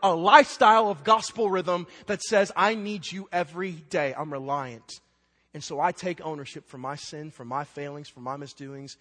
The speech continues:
and I need you, Jesus." But many of you, because of some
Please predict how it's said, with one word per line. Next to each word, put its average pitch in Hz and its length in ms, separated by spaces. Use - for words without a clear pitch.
and 123 100
I 139 80
need 147 220
you, 113 80
Jesus." 110 480
But 104 100
many 175 180
of 151 100
you, 151 80
because 151 280
of 143 100
some 143 360